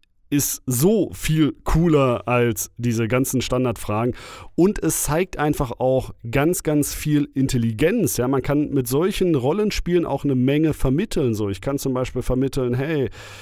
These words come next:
ähm, ich kann Assoziationen herstellen, ich, ich habe ein gewisses Wissen in verschiedenen Bereichen, ich bin einfach nicht weltfremd,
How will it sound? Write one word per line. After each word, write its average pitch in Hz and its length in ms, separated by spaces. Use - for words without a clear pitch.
ähm, 123 600
ich - 300
kann 139 260
Assoziationen 160 720
herstellen, 143 880
ich, - 460
ich - 160
habe - 140
ein 127 40
gewisses 120 400
Wissen 160 320
in 143 200
verschiedenen 139 480
Bereichen, 151 760
ich - 400
bin 107 460
einfach 120 320
nicht 101 280
weltfremd, 175 840